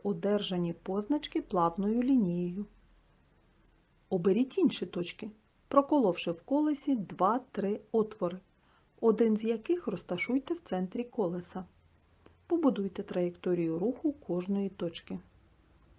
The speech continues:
Фізика і техніка в Україні.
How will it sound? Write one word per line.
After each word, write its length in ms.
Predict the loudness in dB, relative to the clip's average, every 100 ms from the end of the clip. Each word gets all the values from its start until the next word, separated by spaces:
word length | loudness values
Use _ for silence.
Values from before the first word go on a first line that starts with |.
| _ _ _
Фізика 540 | 0 4 4 2 -4 -16 -4
і 100 | -4
техніка 580 | 0 2 2 2 0 0
в 100 | -4
Україні. 680 | -6 -2 -2 0 0 0